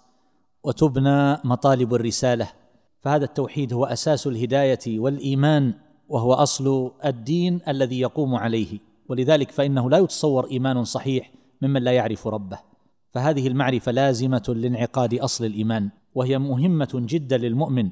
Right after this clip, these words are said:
لشدة حاجته إليها لسلامة قلبه وصلاح معتقداته واستقامة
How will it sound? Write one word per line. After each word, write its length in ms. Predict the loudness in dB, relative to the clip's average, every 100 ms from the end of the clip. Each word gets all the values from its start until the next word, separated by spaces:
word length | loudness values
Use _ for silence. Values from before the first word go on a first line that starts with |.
| -4 -8
لشدة 380 | -4 -4 -4 -6
حاجته 680 | -6 -4 -2 -2 -4 -6 -8 -12 _ _ -4
إليها 420 | 2 4 4 -2 -8
لسلامة 580 | -6 -2 0 0 -2 -4 -4
قلبه 380 | -4 -2 -2 -2
وصلاح 440 | -2 0 -2 0
معتقداته 1300 | -4 -4 -4 -2 0 2 2 2 0 -2 -2 -4 -10 _ _ _
واستقامة 1600 | 4 6 6 2 -2 -8 -8 -6 -4 -2 0 0 -2 -6 -8